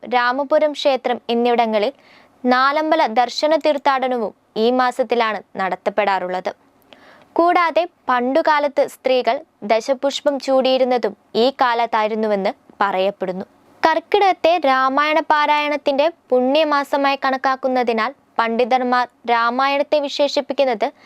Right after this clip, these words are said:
രാമന്റെ അയനമായിട്ടാണെങ്കിലും അതിൽ മറ്റൊരു നിഗമനം കൂടി ഉൾക്കൊണ്ടിട്ടുണ്ട്. അത് രാമായണമെന്ന പുണ്യതത്വമാണ്. ആദർശവാനും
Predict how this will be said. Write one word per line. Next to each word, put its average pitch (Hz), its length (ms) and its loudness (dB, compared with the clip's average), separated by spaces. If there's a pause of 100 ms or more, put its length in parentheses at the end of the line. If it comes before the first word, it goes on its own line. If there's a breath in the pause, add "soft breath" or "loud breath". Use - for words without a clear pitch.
(300 loud breath)
രാമന്റെ 262 580 0
അയനമായിട്ടാണെങ്കിലും 240 1200 0 (140)
അതിൽ 240 340 0
മറ്റൊരു 247 420 0
നിഗമനം 247 500 0
കൂടി 233 300 0 (120)
ഉൾക്കൊണ്ടിട്ടുണ്ട്. 202 800 -2 (640 loud breath)
അത് 277 240 2 (240)
രാമായണമെന്ന 302 880 2 (200)
പുണ്യതത്വമാണ്. 214 920 -2 (420)
ആദർശവാനും 349 880 2